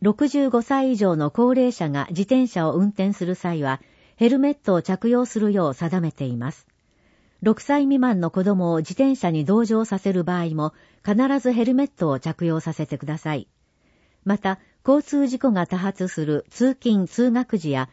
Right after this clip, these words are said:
長距離の移動時などは、年齢に関係なくヘルメットを着用するようにしましょう。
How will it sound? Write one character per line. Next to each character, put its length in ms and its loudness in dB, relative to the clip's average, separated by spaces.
長 220 4
距 160 2
離 100 4
の 160 4
移 80 2
動 180 4
時 140 -2
な 140 -2
ど 120 -4
は、 220 -4
年 280 4
齢 180 4
に 120 2
関 220 -2
係 220 0
な 160 -2
く 240 -4
ヘ 120 0
ル 100 2
メ 100 4
ッ 40 0
ト 200 0
を 80 -2
着 260 -2
用 160 2
す 140 -6
る 100 2
よ 140 2
う 40 0
に 100 -4
し 120 -10
ま 140 -4
し 140 -10
ょ 220 -6
う。 40 -20